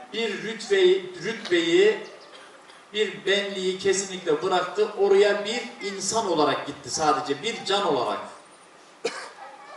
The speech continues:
Dolayısıyla şimdi biz buraya toplandık hep birlikte. Ne yaptık? Bahçedeki bağımızı, bahçemizi, sayın muhtarım, muhtarsa artık muhtarlık sorunlarını,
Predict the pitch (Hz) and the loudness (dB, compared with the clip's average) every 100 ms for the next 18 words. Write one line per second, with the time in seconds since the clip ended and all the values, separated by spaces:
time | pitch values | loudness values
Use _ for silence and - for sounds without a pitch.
0 | - 196 226 214 202 208 190 175 247 220 | -4 4 8 8 4 0 -2 -2 -2 -4
1 | 196 208 220 196 196 185 - 208 220 202 | -6 -6 -8 -2 0 0 0 2 2 2
2 | 185 185 220 214 196 196 196 175 156 - | -2 0 -2 -2 -4 -6 -6 -6 -10 -6
3 | 202 226 220 - - - - - - - | 0 2 0 -6 -16 -20 -20 -20 -20 -20
4 | - - - 214 185 - - 233 233 - | -20 -20 -6 0 0 0 -2 -2 -4 -14
5 | - - - - - - - - - - | -18 -20 -20 -20 -20 -20 -20 -20 -20 -20
6 | - - - - 202 208 - 214 214 - | -20 -20 -20 -2 0 2 4 6 6 2
7 | 220 208 - - - - - 170 190 196 | 6 6 4 -6 -18 -20 -6 0 2 2
8 | 196 185 196 - 185 - 196 190 180 185 | 0 0 0 2 0 0 -2 -2 -2 2
9 | 185 165 - - - - - - - - | 2 2 -4 -14 -12 -12 -14 -14 -18 -20
10 | - - 170 180 180 185 - 180 180 180 | -16 -6 -2 0 -2 -6 0 2 2 0
11 | - 190 180 - 160 170 196 - 180 - | -2 4 4 4 2 2 0 -2 -6 0
12 | 175 180 - 170 170 165 165 160 160 156 | 2 2 0 -2 -2 0 0 0 -2 -4